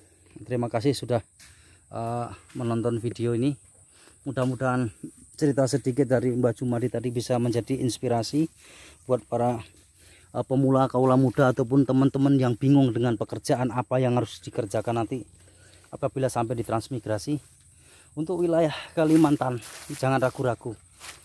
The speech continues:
karena tanaman bawang daun atau daun pre ini sangat menjanjikan. Sebenarnya mudah dirawat dan juga cuan, cuannya yang sangat lumayan. Terima kasih. Eh, kita ketemu lain waktu.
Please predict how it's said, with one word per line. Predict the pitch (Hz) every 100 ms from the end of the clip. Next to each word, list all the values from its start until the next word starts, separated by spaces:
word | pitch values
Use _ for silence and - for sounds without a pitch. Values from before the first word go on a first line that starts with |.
| - -
karena | 107 123
tanaman | - 123 127 127 123
bawang | 117 120 123
daun | 127 127
atau | 123 131
daun | 117
pre | 131
ini | 131 139
sangat | 135 120 110
menjanjikan. | 113 107 104 104 107 92 - - - - - - - - - -
Sebenarnya | - 120 123 135
mudah | 135 127
dirawat | 117 117 113 147 - - _ _ _ - - - _ - - -
dan | 123
juga | 113 - 143 - -
cuan, | 143 127 107 104
cuannya | 135 127 127 123
yang | 117
sangat | - 107
lumayan. | 113 113 107 95 - _ _ _ - - - - - - - - - - - - - - - - - - - - -
Terima | 113 110
kasih. | - 147 - - - - - - - - - -
Eh, | 104 104
kita | 113 107
ketemu | 107 113 113
lain | 113 113
waktu. | 107 - 143